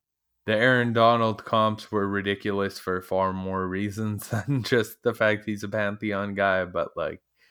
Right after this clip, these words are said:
there are certain dudes you just can't, like, molds of those players don't exist. You can't say,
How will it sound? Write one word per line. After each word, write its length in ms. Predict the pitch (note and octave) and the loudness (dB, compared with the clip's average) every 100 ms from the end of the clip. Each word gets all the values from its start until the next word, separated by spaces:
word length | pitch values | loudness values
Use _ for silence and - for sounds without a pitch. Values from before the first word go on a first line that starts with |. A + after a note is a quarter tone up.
| _ _ _ _ _ | _ _ _ _ _
there 680 | - G2 G2+ G2 G2 G2 F#2+ | -14 -2 2 4 6 6 4
are 720 | D#2+ F#2+ F#2 F2+ F2 E2+ E2 - _ _ _ _ _ - | 4 4 6 4 4 0 -2 -6 _ _ _ _ _ -20
certain 420 | - A#2+ F#2+ G#2+ | -2 0 0 -2
dudes 320 | G2+ G2+ F#2+ | -2 -4 -6
you 120 | F#2+ F2+ | -10 -4
just 360 | F#2 F2+ - | -4 -4 -8
can't, 380 | - F#2+ F2 E2+ - - | -2 2 2 0 -6 -6
like, 360 | F2+ D#2 - _ _ _ _ _ _ _ _ - | -4 -6 -10 _ _ _ _ _ _ _ _ -6
molds 680 | A2+ A2+ C3 D#3 D#3+ C#3 B2 | 2 4 6 6 4 0 0
of 180 | A2 A2 | 0 2
those 380 | A#2 A#2+ A#2+ | 4 4 4
players 540 | - A#2 A2+ G#2+ G#2 - | 0 0 4 2 0 -2
don't 260 | G2+ G2+ | 0 0
exist. 640 | G2 F#2+ G2 E2+ - - _ | -2 -4 -4 -4 -8 -20 _
You 160 | G#2 G#2 | -6 -6
can't 420 | - A#2+ B2 - | 2 2 2 -2
say, 500 | - B2 A2+ G#2+ G2+ | 0 2 2 0 -4